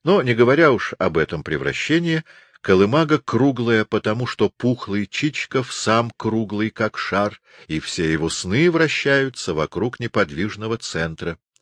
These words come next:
Экипаж Коробочки — это и его округлый дорожный баул.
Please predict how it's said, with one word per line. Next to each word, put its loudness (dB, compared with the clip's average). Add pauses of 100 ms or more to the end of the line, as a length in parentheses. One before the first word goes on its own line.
(320)
Экипаж 0
Коробочки — 2 (300)
это 2
и -2
его -2
округлый -6
дорожный -4
баул. -8